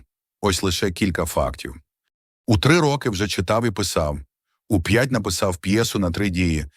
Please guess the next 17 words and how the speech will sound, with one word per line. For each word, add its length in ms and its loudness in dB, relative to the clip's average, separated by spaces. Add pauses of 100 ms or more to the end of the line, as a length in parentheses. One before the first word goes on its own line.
(180)
та 120 2
сам 280 2
створив 320 0
до 120 2
неї 260 0
ілюстрації. 800 -2 (360)
З 60 -2
дитинства 520 2
грав 220 2
на 120 2
скрипці 400 -2
і 60 0
фортепіано, 720 -2 (360)
малював 400 4
як 140 0
зрілий 320 2
художник. 500 -4